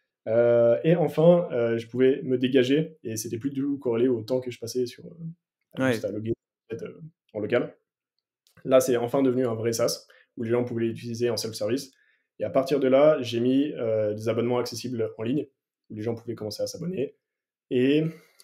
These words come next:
Speaker 1: au début, c'était un peu lent. Donc, euh, il y a eu tout de suite ceux qui attendaient cette version-là qui se sont inscrits. Ensuite, euh, mini plateau.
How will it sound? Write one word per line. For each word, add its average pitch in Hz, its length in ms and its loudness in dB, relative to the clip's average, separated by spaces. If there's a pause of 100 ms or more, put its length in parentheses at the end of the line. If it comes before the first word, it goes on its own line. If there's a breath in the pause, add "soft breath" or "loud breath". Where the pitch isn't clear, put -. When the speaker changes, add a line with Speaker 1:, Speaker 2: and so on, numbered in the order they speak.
(140)
Speaker 1:
au 139 80 0
début, 151 160 2
c'était 151 160 0
un 113 120 -2
peu 139 180 0
lent. 139 460 4
Donc, 117 200 -6
euh, 117 120 2
il 117 40 2
y 120 40 4
a 117 40 2
eu 117 160 -2
tout 156 100 -2
de 151 40 -6
suite 170 180 2
ceux - 280 -6
qui 131 120 -4
attendaient 135 540 2 (100)
cette 107 220 -8
version-là 117 440 0 (160)
qui - 100 -18
se - 120 -12
sont 107 160 -8
inscrits. 139 300 -2 (420)
Ensuite, 131 380 -2
euh, 113 100 2
mini 139 220 2
plateau. 135 480 2